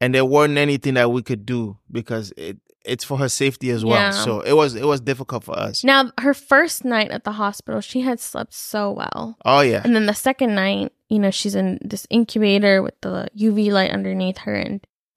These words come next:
Speaker 2: she was barely sleeping. It was a very hard night for all of us.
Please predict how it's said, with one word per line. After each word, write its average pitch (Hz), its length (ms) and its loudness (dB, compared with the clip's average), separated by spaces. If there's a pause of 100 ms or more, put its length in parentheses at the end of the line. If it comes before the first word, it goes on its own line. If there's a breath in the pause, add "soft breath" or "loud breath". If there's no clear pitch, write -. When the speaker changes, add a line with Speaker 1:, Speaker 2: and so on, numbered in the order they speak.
(100)
Speaker 2:
she - 180 -4
was 196 180 -2 (200)
barely 190 400 6
sleeping. - 680 -4
It - 60 -4
was 202 220 -6
a - 80 -6
very 208 420 2
hard 202 260 0
night 185 360 0
for - 160 -2
all 190 220 2
of 147 120 -2
us. 190 320 0